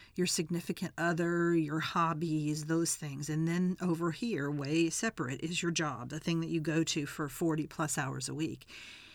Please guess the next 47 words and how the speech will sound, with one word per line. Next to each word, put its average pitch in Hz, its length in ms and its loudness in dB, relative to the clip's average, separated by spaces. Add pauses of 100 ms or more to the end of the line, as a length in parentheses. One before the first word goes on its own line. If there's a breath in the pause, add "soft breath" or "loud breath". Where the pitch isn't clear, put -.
(240 loud breath)
And 196 120 4
if 185 120 -2
there's 190 200 4
no, 208 260 2
you 196 260 -2
know, 170 80 2
if 156 100 -6
you 170 60 -10
think 202 160 -4
about 185 180 -2
this 180 160 0
as 170 140 2
a 160 40 0
Venn 160 280 0
diagram, 156 560 -2
there's 151 160 -4
not 165 100 -4
gonna 180 140 -6
be 165 100 -4
complete 208 420 -2
overlap, 151 480 -2
but 156 120 -10
there 110 100 -8
sure - 260 0
ought 175 120 -2
to 165 80 -6
be 156 100 -4
a 123 60 -6
pretty 175 260 -6
significant 156 640 -4
overlap 147 460 -4
between 151 340 -6
life 143 460 -6
and 127 180 -10
passion 147 480 -2
and 127 160 -4
work, 143 340 -4
all 135 160 -6
those 151 260 -2
things 147 360 -4
coming 143 320 -4
together. 131 400 -8 (380 loud breath)
Because 147 580 -6
if - 160 -8
you 151 60 -2
think 165 240 -4
about 135 340 -6